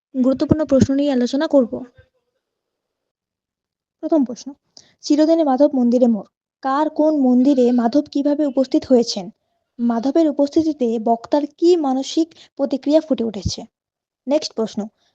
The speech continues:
ভাব সম্মেলন কাকে বলে? আলোচ্য পদটিতে রাধার আনন্দের যে চিত্র ফুটে উঠেছে তা নিজের ভাষায় বর্ণনা করো। নেক্সট প্রশ্ন, "আঁচল ভরিয়া যদি মহানিধি পাই, তব হাম পিয়া দূর দেশে না পাঠাই।"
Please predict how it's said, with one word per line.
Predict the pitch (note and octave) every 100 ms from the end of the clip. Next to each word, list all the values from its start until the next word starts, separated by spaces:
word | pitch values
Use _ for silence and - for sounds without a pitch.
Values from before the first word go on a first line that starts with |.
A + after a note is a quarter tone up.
| _ _ -
ভাব | C#4+
সম্মেলন | - E4 E4 E4+ E4
কাকে | A#3+ A3 B3+
বলে? | C4 C#4 D4 -
আলোচ্য | B3+ D#4 D#4 D#4+
পদটিতে | C4 C4+ D4 C4+
রাধার | A#3 A3 - D#4+
আনন্দের | D4+ B3 C4 D4+ C4 A3
যে | B3+
চিত্র | B3 D4 E4+ E4+
ফুটে | - C4+
উঠেছে | C4 A#3 - B3 - _
তা | B3
নিজের | A#3+ B3 D4+
ভাষায় | D4 C#4+ D#4
বর্ণনা | B3 A3 G#3+ A3
করো। | - F3 A3+ _ _ _ _ -
নেক্সট | B3+ C#4 -
প্রশ্ন, | D#4 D4+ D#4 D#4+ _ _
"আঁচল | C4+ A#3+ D#4 D4
ভরিয়া | B3 C4 C#4
যদি | C4 C#4+
মহানিধি | B3 G#3+ C4 A#3+ A#3+
পাই, | G#3+ G#3 C4 _ _ _
তব | B3 A#3+
হাম | C#4+ C#4 C#4+
পিয়া | C#4+ B3+ B3 C4 - _ _ _
দূর | A#3 C4+ C#4 D4+
দেশে | C#4+ - C#4+
না | A3+
পাঠাই।" | G#3+ G3 A#3+